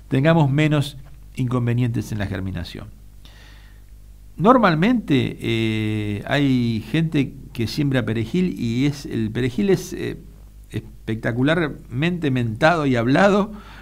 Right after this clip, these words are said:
por el hecho de que tiene problemas de germinación, ¿no es cierto? Y es un caso bien paradigmático de lo que estamos diciendo, porque en el primer año, luego de sembrado y nacido, desarrolla,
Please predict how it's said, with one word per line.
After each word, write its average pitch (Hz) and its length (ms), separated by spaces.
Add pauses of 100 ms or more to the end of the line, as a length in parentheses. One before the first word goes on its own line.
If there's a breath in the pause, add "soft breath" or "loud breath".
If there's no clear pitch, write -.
(160 loud breath)
por 147 160
el 127 160
hecho 170 400 (280 loud breath)
de 127 300
que 113 600
tiene 165 200
problemas 135 360
de 113 80
germinación, 101 720
¿no 98 80
es - 80
cierto? 131 340 (680 loud breath)
Y - 140
es 240 160
un 240 140
caso 147 1040
bien 202 280
paradigmático 156 760
de 123 80
lo 113 100
que 113 60
estamos 117 320
diciendo, 107 440
porque 127 380 (340 loud breath)
en 135 120
el 147 80
primer 214 280
año, 160 340 (920)
luego 127 240
de 101 80
sembrado 120 380
y 113 80
nacido, 107 420 (460 loud breath)
desarrolla, 147 880